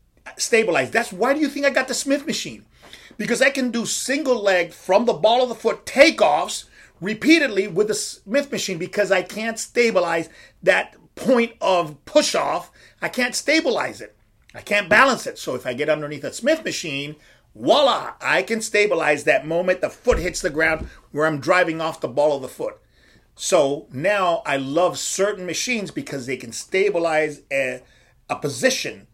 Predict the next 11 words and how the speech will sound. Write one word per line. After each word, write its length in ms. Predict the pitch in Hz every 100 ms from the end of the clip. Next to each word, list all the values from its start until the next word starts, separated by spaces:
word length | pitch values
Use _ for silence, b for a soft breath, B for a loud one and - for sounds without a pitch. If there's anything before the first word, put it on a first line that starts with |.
| -
all 100 | 113
right, 200 | 135 151
that's 200 | 139 -
very, 340 | 127 160 160
that's 180 | 151 139
impossible 560 | 156 - 160 - 143
to 120 | 127 135
stabilize 580 | - 170 143 120 127 123
without 340 | 131 123 120
motion. 340 | 110 107 - - _ _ _ _ _
Okay, 360 | - 143 175 220